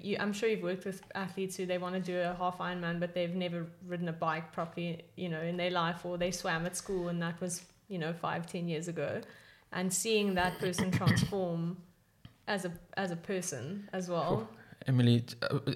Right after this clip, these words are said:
Speaker 2: not, not just young pe-, young people. I've, I've had the privilege of working with two fifty-year-olds.
Speaker 1: Oh, wow.
Speaker 2: Bucket list. Uh, we can
Speaker 1: Yes.
Speaker 2: run, but we can't swim from the one side of the pool to the other side. Um,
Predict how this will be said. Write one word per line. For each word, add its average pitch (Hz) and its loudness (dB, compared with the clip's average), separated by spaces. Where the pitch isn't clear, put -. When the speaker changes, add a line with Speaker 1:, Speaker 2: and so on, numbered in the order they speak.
Speaker 2:
not, 139 8
not 139 6
just 131 6
young 120 10
pe-, 117 2
young 120 8
people. 110 2
I've, - 2
I've 117 2
had 117 10
the 120 6
privilege 131 8
of - -2
working 123 8
with 113 8
two 127 4
fifty-year-olds. 113 4
Speaker 1:
Oh, 226 -10
wow. 185 -8
Speaker 2:
Bucket 120 8
list. - 2
Uh, 110 8
we 127 10
can 131 8
Speaker 1:
Yes. 110 10
Speaker 2:
run, 170 10
but 113 4
we 120 4
can't 127 6
swim 123 6
from 113 8
the 113 10
one 117 10
side 117 8
of 113 4
the - -12
pool 117 8
to 113 4
the 117 6
other 131 8
side. 127 4
Um, 123 8